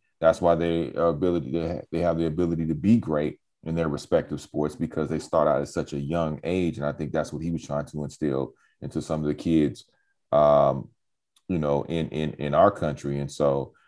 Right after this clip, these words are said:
uh, having, being at Bank of California Stadium, which is the home of the L A F C, uh, the M L S team,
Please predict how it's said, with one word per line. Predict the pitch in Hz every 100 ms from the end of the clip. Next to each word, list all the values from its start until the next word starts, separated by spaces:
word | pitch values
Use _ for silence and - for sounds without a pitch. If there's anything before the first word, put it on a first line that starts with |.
| _
uh, | 69 73 71
having, | 85 90 82 80 64 -
being | 87 82
at | 78 71
Bank | 82
of | 73
California | - 80 80 80 80 78
Stadium, | - 80 80
which | 80 71
is |
the | 73
home | 76 76
of | 76
the | -
L | 78
A | 76
F | 73 76
C, | - 87 87 87 _ _ -
uh, | 62 71
the | 65
M | 76
L | 71 71
S | 82 78
team, | - 78 73 71